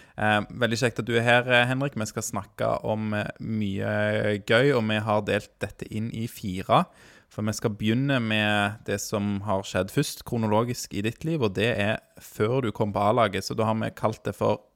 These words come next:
Henrik som Viking-fan og før debuten. Og så skal vi snakke om punkt to, tiden på A-laget. Punkt tre, litt om livet. Lars, du har kalt dette for livet sjæl.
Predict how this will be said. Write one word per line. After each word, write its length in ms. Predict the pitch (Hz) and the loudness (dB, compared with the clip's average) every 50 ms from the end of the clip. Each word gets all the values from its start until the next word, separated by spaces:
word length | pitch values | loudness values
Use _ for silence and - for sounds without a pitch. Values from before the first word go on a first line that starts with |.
| _ - | _ -20
Henrik 520 | - - - 123 127 143 143 143 151 143 - | -20 -6 -4 -2 -2 -2 -2 -2 -2 -4 -4
som 160 | - 131 127 | -4 -2 0
Viking-fan 500 | 123 107 - - 117 110 - 143 147 151 | 0 -2 -2 -4 -4 0 2 2 2 2
og 120 | 113 110 - | 0 -4 -4
før 260 | - - 113 113 110 | 0 2 2 2 4
debuten. 440 | 107 107 101 117 123 151 202 247 269 - _ - - - - - - - - - - _ _ | 2 0 0 0 2 4 2 2 0 -4 _ -20 -20 -20 -20 -20 -20 -20 -20 -20 -20 _ _
Og 80 | - | -8
så 160 | - - 120 | -2 -2 -2
skal 160 | - - - 113 | -2 0 -2 -2
vi 40 | 117 | -2
snakke 440 | - - 107 101 - - 110 101 - | -2 -2 -4 -4 -2 -2 -2 -2 0
om 260 | - 110 110 110 110 107 | 0 0 2 2 0 -2
punkt 280 | - - 110 104 - | -4 -4 -6 -6 -4
to, 240 | - - 160 180 165 - _ | -2 -2 0 0 -2 -4 _
tiden 240 | - - 123 113 117 | -4 -4 -2 -2 -2
på 100 | - - - | -4 0 4
A-laget. 560 | 131 139 143 151 156 156 151 160 165 170 165 - _ _ _ _ _ - | 4 6 6 6 4 4 2 0 0 0 -4 -8 _ _ _ _ _ -4
Punkt 240 | - 117 117 - | -4 -4 -4 -4
tre, 320 | - - 135 139 160 175 175 - _ - - - - - | 0 2 4 4 4 2 -2 -6 _ -20 -20 -20 -14 -6
litt 220 | - 123 - - | -6 -6 -6 -4
om 140 | - 117 110 | -2 0 0
livet. 500 | 110 107 120 139 156 151 165 190 202 202 170 | 2 4 4 4 4 6 6 4 4 2 2
Lars, 220 | 117 117 123 127 - | 4 4 4 4 4
du 80 | - 131 | 2 2
har 60 | 123 | 4
kalt 180 | - 139 127 117 | 4 2 2 2
dette 180 | 117 101 113 | 2 0 0
for 140 | - - 120 | 0 0 0
livet 300 | 117 120 127 135 135 135 | 2 2 2 2 2 0
sjæl. 440 | - - - 113 123 147 160 147 | -2 0 2 4 4 6 4 2